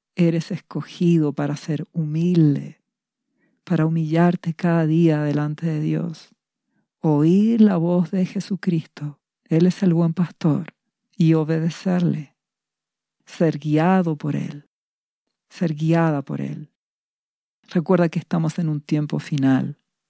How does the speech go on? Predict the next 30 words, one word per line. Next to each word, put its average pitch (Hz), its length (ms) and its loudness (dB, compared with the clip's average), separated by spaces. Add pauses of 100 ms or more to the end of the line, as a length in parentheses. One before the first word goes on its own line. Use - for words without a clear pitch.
(400)
donde 156 800 -2 (240)
las 156 200 0
tinieblas 190 760 2 (100)
se - 220 -4
levantan 151 680 -2 (380)
y 170 160 2
la 160 160 4
maldad 170 720 4 (500)
se - 180 -4
incrementará 156 920 -2 (640)
hasta 165 260 -4
que 160 160 -4
va 170 200 2
a 165 100 -2
aparecer 151 500 -6
el 151 100 0
anticristo. 147 760 -6 (960)
El - 20 -
apóstol 147 320 -8
Pablo 151 380 -2
dice 151 320 -2
que 160 100 -8
nuestro 147 320 -8
amado 143 260 -4
Jesucristo 151 680 -6
no 156 340 -2
volverá 165 640 -2 (460)
sin 160 280 -2
que 143 200 -4
antes 175 680 0